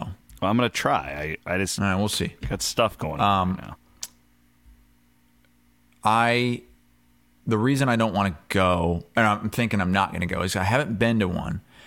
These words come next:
Speaker 2: And I've looked at the list of, there's, like, a Facebook group of people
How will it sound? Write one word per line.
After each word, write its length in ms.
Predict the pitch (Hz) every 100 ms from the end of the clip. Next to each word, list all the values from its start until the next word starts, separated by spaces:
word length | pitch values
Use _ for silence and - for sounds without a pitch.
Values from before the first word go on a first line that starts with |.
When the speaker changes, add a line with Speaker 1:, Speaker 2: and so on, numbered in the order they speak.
| - -
Speaker 2:
And 160 | 120 120
I've 180 | 117 107
looked 320 | 120 180 -
at 160 | 226 -
the 120 | 160
list 520 | 117 117 117 - - -
of, 300 | 101 98 92
there's, 160 | 104
like, 120 | 104 98
a 40 |
Facebook 800 | 87 - 175 214 - - 85 -
group 420 | 87 73 - - _ _ _ _ _ _ _ _
of 340 | 113 110 - -
people 760 | - 170 165 156 147 139 -